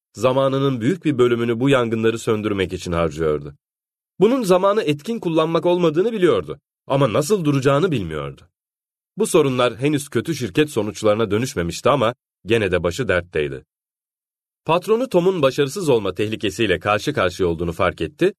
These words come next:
ve yardımcı olmam için beni çağırdı. Destek ve koçlukla Tom ihtiyacı olan yardımı aldı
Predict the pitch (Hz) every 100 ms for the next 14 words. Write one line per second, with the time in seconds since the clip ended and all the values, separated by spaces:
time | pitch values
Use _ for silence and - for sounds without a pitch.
0 | _ _ 117 113 95 87 95 87 165 160
1 | 139 139 151 123 92 76 76 73 69 _
2 | _ _ _ _ _ _ 110 123 - 170
3 | 175 - 117 101 92 90 135 131 78 80
4 | _ _ - 151 151 151 135 - 147 151
5 | 170 143 131 127 120 127 135 123 95 82